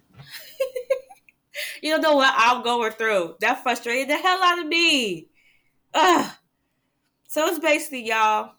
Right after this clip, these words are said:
come here and vent about anything. Let's talk about anything. Cause I guarantee you, you're not the only one that feels that way. I guarantee you. So, know how we'll find out?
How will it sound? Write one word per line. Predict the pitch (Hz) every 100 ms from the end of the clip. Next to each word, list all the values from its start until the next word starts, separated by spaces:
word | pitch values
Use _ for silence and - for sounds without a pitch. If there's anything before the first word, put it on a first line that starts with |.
| _
come | - 214
here | 233 214 202 208
and | 180 185 180 175 175 170 170 _ _ _ -
vent | 247 226 247 247
about | 294 294 330 -
anything. | 523 587 605 247 202 247
Let's | 480
talk | 508 508 440
about | 370
anything. | 302 277 269 160 160 - _
Cause | 277 262
I | 277
guarantee | 262 285 285 269 269 285 277
you, | 208 170 170 - _
you're | 220 277
not | 302 -
the |
only | - 214 220
one | 208
that | 190 180
feels | 180 160
that | 156 143
way. | 135 139 _ _ -
I | 202
guarantee | 254 254 240 285
you. | 226 156 _ - - - _ _ _ _ _ _ _ _ _ _ _
So, | - 196 180 165 170 -
know | 202 220
how | 247 233
we'll | 220 220
find | 226 208 208
out? | 220 247